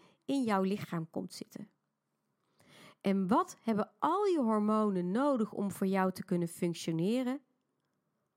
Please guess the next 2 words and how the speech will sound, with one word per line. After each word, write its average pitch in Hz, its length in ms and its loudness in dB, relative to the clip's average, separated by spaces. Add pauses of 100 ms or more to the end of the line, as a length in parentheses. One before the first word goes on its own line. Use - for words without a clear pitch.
(180)
Voedingsstoffen. - 1800 -4 (1600)
Voedingsstoffen. - 1500 -6